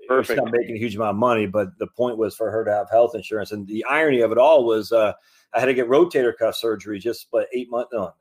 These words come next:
Speaker 2: eight months, eight weeks ago. And I have no clue if Medishare would have paid for that or not. Whereas the health
Speaker 1: Wow.
Speaker 2: insurance we have did.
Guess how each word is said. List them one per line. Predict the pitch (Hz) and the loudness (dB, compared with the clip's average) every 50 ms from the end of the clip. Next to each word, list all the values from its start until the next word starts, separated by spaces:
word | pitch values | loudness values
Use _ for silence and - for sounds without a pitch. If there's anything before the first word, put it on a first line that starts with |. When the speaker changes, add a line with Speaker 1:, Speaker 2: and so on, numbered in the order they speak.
| - 90 | -18 -18
Speaker 2:
eight | 87 - _ _ _ _ _ | -18 -18 _ _ _ _ _
months, | _ - _ - 113 | _ -20 _ -4 -2
eight | 120 120 120 | 0 0 4
weeks | 131 156 190 190 - | 2 2 2 2 -4
ago. | 131 95 107 104 101 98 98 95 - _ _ _ _ _ _ _ - | -6 -2 0 0 2 2 0 0 -4 _ _ _ _ _ _ _ -2
And | 131 127 | 0 0
I | 135 135 | 2 2
have | 135 127 | 2 2
no | 143 143 131 | 2 2 2
clue | - 135 143 139 117 | 2 2 4 4 4
if | 98 | 4
Medishare | 120 127 120 113 - - 123 123 117 | 2 0 0 0 0 0 0 2 2
would | 113 110 | 0 0
have | 98 95 _ | -4 -6 _
paid | - 120 120 117 113 | -4 -2 -2 -2 -2
for | - 113 | -2 -2
that | 110 101 101 | -2 -2 -2
or | 104 | -4
not. | 120 117 107 101 98 107 | -4 -4 -4 -4 -4 0
Whereas | 117 120 117 113 90 - | 2 2 2 0 0 -4
the | - 113 117 | -2 0 4
health | 113 131 131 113 117 | 4 6 4 4 2
Speaker 1:
Wow. | 123 | -2
Speaker 2:
insurance | 107 - 127 120 101 - | -4 -6 -6 -8 -6 -4
we | 117 113 | 0 2
have | 123 147 165 156 135 | 4 4 4 2 2
did. | 135 233 302 - - | 0 -2 -2 -2 -8